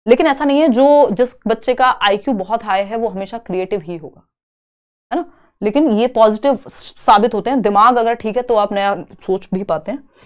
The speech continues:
चलिए खैर, इस पे आते हैं, वापस आएंगे उस पे। How children think and learn and why children fail। बच्चे फेल क्यों होते हैं?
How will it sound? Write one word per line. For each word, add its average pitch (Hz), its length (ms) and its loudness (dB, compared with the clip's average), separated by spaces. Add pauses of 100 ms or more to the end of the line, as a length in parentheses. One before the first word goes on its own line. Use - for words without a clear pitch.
(480)
चलिए 302 140 4
खैर, 330 160 4
इस 262 140 0
पे 320 100 4
आते 240 180 4
हैं, 247 60 2
वापस 208 260 -2
आएंगे 208 260 -2
उस 214 60 -8
पे। 277 140 -4
How 254 160 4
children 285 380 2
think 302 260 0
and 262 260 -2
learn 220 400 2
and 247 160 -2
why 208 220 2
children 226 360 -4
fail। 147 280 -6 (440)
बच्चे 233 320 -2
फेल 269 260 2
क्यों 190 200 -4
होते 175 180 -6
हैं? 311 160 -4